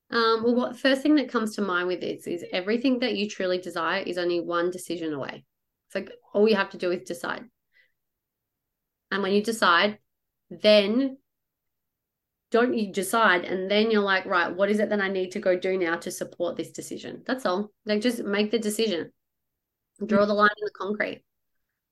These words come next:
Speaker 1: Not the sand, 'cause you can smudge sand. <laughs> That's my, my piece of advice. It's, "If it is to be, it's up to me," right? Perfect saying. "If it is to be, it's up to me."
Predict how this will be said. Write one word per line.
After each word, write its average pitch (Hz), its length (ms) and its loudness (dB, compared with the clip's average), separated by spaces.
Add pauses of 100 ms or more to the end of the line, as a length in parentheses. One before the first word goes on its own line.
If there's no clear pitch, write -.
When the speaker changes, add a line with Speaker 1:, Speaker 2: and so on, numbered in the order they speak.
(380)
Speaker 1:
Not 214 140 0
the 254 80 4
sand, 254 560 6
'cause 208 120 -2
you 214 100 -4
can 202 120 -6
smudge 220 360 -2
sand. 202 440 -2 (840)
<laughs> 311 360 -8 (300)
That's 294 160 0
my, 302 200 6
my 247 200 4
piece 254 240 4
of 254 100 0
advice. 233 360 0
It's, - 160 -8
"If 220 220 -2
it 214 60 0
is 233 160 0
to 247 80 -4
be, 214 140 4
it's 202 140 0
up 196 160 0
to 180 80 -10
me," 170 180 -2
right? 220 300 -2 (200)
Perfect 214 340 -2
saying. - 340 -8 (360)
"If - 120 -14
it 196 60 -10
is 214 180 -2
to 214 100 -6
be, 196 180 -2
it's - 140 -8
up - 160 -8
to - 100 -10
me." - 260 -8